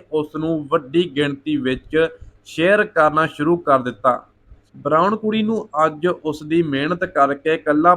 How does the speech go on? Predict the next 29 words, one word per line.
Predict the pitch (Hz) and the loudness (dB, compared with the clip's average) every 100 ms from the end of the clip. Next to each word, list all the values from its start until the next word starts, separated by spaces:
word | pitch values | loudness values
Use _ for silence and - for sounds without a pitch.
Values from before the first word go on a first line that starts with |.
| 175 | 2
ਭਾਰਤ | 180 160 139 139 160 | 2 4 4 2 -2
ਵਿੱਚ | 147 143 151 | -2 -4 -10
ਹੀ | 135 139 | -8 -6
ਨਹੀਂ, | 139 135 147 | -4 -4 -6
ਸਗੋਂ | - 135 127 143 147 143 | -4 -4 -2 -4 -4 -6
ਆਸਟ੍ਰੇਲੀਆ, | 139 _ 147 151 156 170 175 | -8 _ -2 0 0 2 0
ਕੈਨੇਡਾ | 170 143 139 127 147 147 | 0 -4 -4 0 2 2
ਵਰਗੇ | 135 131 123 147 | 2 -2 -2 -4
ਵੱਡੇ | 151 131 123 143 | -2 -2 -2 -2
ਦੇਸ਼ਾਂ | 127 123 - 143 | -4 -6 -4 -2
ਵਿੱਚ | 139 139 147 | -2 -2 -4
ਵੀ | 143 151 151 | 0 -2 0
ਜਾਣਿਆ | 131 131 143 147 | -2 0 0 -4
ਜਾਂਦਾ | 123 123 117 120 | -2 -4 0 -4
ਹੈ। | 113 113 - _ _ _ _ _ | -2 -10 -10 _ _ _ _ _
ਉਹ | 170 202 | -4 -4
ਕੁੜੀਆਂ | 196 175 180 202 196 | 0 0 2 2 2
ਲਈ | 196 196 | 2 -2
ਇੱਕ | 185 190 | -2 -2
ਵੱਖਰੀ | 160 151 - 151 160 | -2 -4 -4 -2 -2
ਮਿਸਾਲ | 151 - 123 120 | -4 2 4 4
ਹੈ। | 117 117 110 - _ _ _ | 2 -2 -4 -10 _ _ _
"ਸਾਡਾ | 139 135 139 160 - | 0 2 2 2 2
ਇਹ | 160 175 | -2 0
ਕਹਿਣਾ | 156 156 185 | 0 0 0
ਹੈ | 160 151 156 | 0 0 -2
ਕਿ | 151 170 | -2 -4
ਕਿਸੇ | - 151 156 | -4 -4 -4
ਦੀ | 151 170 | 0 -2